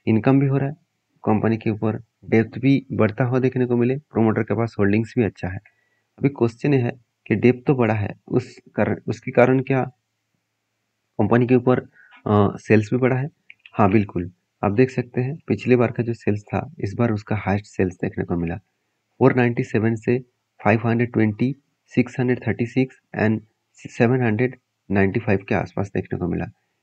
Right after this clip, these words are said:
Interest के बारे में बात करूँ और यहाँ पे, अ, net profit के बारे में बात करूँ तो फ़ोर्टी थ्री से लेकर वन थर्टी, वन फिफ्टी सिक्स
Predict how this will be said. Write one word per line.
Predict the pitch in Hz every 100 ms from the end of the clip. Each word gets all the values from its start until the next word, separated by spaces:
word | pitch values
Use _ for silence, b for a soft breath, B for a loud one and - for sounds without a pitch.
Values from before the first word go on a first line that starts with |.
| -
Interest | 117 127 139 -
के |
बारे | 135 131
में | 131
बात | 120 120
करूँ | 113 123 127 _ _ _
और | 101 104 - -
यहाँ | 104
पे, | 107 120 120 _ _ _
अ, | - 104 101
net | 107 120
profit | 113 107 127
के | 131
बारे | 123 123
में |
बात | 110 107
करूँ | - 107 - _ _ -
तो |
फ़ोर्टी | 107 107 107
थ्री | 131 - 127
से | - 117
लेकर | 110 117 - - _ -
वन | 110 117
थर्टी, | 120 113 127 135 _ _ _ _
वन | 107 120
फिफ्टी | 131 - 127
सिक्स | 127 127